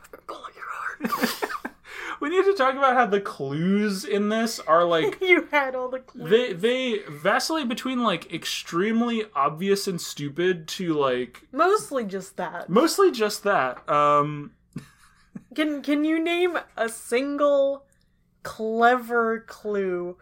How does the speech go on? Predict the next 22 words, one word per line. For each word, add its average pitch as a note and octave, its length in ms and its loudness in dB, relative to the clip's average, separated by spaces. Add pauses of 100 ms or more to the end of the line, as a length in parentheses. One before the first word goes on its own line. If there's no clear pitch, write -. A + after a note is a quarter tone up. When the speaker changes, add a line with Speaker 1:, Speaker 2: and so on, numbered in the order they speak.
(200)
Speaker 1:
or G#3 400 0
unknown G#3+ 680 0
twist - 420 -10
that - 180 -10
was E3+ 160 -14
coming? - 520 -18
Speaker 2:
No, D#3+ 220 -2
all F3 280 2
of B3 160 0
the C4 80 -6
clues A3 380 -2
are F3 140 0
extremely G#3 880 -2
direct, F3 480 -2
but F3+ 100 -4
also G3+ 420 -4
they B3 240 0
m-, F3+ 200 -4 (320)
manage F#3 500 -6
to A#3 100 -6
be, G#3+ 200 -2
like, C3+ 420 -2